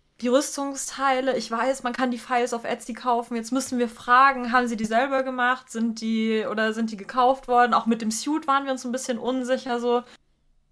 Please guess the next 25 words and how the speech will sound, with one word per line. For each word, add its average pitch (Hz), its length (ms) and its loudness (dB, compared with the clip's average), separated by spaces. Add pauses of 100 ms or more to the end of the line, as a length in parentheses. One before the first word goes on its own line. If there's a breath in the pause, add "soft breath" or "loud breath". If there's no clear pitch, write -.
(140)
hat 240 100 -4
man 233 100 2
auf 226 100 2
den 240 120 2
Bildern 247 320 6
nicht 247 160 -2
so 247 100 -6
richtig 240 440 -6
gesehen, 247 420 4
ah, 254 240 0
was 247 220 -6
ist 262 260 -4
das? 254 220 2
Und 233 100 0
hatten 247 220 -2
sie 247 100 2
eigentlich 262 360 2
schon 254 180 -2
so 254 60 -2
ein 247 100 0
bisschen 262 340 0
nach 240 140 0
hinten 294 320 -2
geschoben, 262 480 4
so, 254 160 6